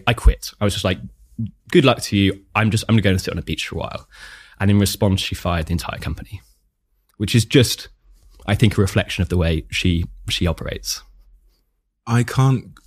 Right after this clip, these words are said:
Speaker 2: quite wrap my head around the idea of one person resigning and then firing everybody as a show of, I don't even know.
Speaker 1: No, it's not something I would do.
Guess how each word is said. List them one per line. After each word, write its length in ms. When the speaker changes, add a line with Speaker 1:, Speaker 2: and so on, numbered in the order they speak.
Speaker 2:
quite 240
wrap 160
my 140
head 180
around 280
the 80
idea 420
of 240
one 200
person 580
resigning 840
and 120
then 120
firing 680
everybody 840
as 180
a 120
show 420
of, 480
I 80
don't 200
even 240
know. 340
Speaker 1:
No, 100
it's 140
not 140
something 220
I 100
would 140
do. 200